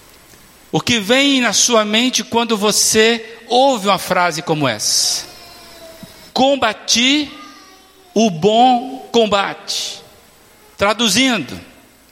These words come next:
lutei a boa luta. Hoje se tornou popu-, po-, muito popular aquelas lutas profissionais,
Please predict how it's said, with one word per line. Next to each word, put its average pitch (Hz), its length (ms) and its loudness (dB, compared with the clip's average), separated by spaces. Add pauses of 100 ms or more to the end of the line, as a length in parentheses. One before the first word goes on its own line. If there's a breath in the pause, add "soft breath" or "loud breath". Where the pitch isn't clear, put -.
(540)
lutei 254 1040 0 (960)
a 208 140 0
boa 214 600 2 (880)
luta. 214 800 0 (2500 soft breath)
Hoje 208 800 2 (260)
se - 140 -2
tornou 160 360 0
popu-, 160 420 -4
po-, 160 220 0
muito 190 300 0
popular 175 520 0
aquelas - 1300 0
lutas 175 640 0
profissionais, 156 1300 -2